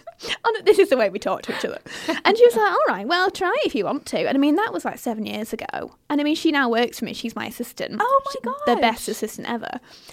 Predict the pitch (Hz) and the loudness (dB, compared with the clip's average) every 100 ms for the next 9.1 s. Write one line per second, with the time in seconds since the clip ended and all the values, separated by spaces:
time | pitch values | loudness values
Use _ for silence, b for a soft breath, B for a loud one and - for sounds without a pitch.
0 | B B 285 - 330 359 - 339 330 311 | B B -2 0 -2 -6 -2 -2 0 -2
1 | 330 302 262 240 226 214 - 254 233 - | 0 0 0 0 -2 -6 -6 -4 -4 -2
2 | 240 214 226 _ - - 233 220 254 392 | -2 -2 -4 _ -12 -4 -4 -2 -4 -4
3 | 311 247 202 196 226 - - 226 220 - | 0 0 0 -2 -6 -10 -8 -6 -6 -8
4 | - 285 269 226 277 381 508 - 285 294 | -2 -2 -2 -8 -6 -2 -2 -4 -6 -6
5 | 285 - 240 185 - 226 262 269 285 440 | -8 -6 -2 -2 0 -2 -2 -2 -4 -4
6 | 403 359 320 269 269 233 - 208 - 185 | -6 -8 -8 -4 -2 -2 -4 -10 -8 -8
7 | 196 - 240 214 - 202 196 - - 170 | -8 -8 -6 -6 -6 -6 -6 -12 -10 -8
8 | 170 359 - 254 220 220 - 427 415 571 | -6 -8 -6 -8 -6 -6 -2 -2 -2 -4